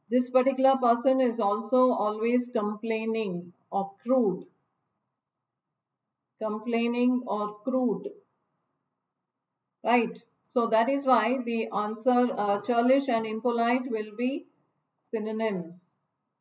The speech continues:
We are looking for opposites. Intrepid is fearless. Fearless. Repulsive is horrible. Something which you totally dislike is repulsive.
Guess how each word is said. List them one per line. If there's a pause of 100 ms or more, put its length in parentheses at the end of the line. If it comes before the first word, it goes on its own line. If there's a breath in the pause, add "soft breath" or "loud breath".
(340)
We
are
looking
for
opposites. (1200)
Intrepid
is
fearless. (1600)
Fearless.
Repulsive
is
horrible. (760)
Something
which
you
totally
dislike (1600)
is
repulsive.